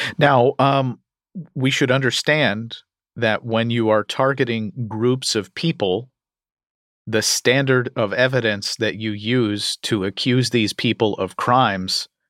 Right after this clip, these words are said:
uh, can't be as high as it would be if you were targeting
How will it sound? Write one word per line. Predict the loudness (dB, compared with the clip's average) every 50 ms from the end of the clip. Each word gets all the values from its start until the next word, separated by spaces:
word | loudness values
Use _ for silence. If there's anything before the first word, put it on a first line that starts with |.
| _ _ _ _ _ _ _
uh, | -2 0 0 0 0 -2 _ -6
can't | -2 0 0 0 0 0
be | 0 2 2
as | 2 0 0
high | 2 4 4 4 4 2 0 -4 -8 -12 _ _ _ _ _ _ _ _ _ _ _ _ _ _ _ _ _ _ -4
as | -2 0 0 0 0
it | -2 -2 0
would | 0 0 0 0 2
be | 0 0 0 0 -4 -4 -4
if | -6 -6 -4 -4
you | -2 -2 -2 -2 -4 -8 -16 -20 -20 -12 -4 0
were | 0 0
targeting | 2 2 2 2 4 4 2 0 0 -2 -4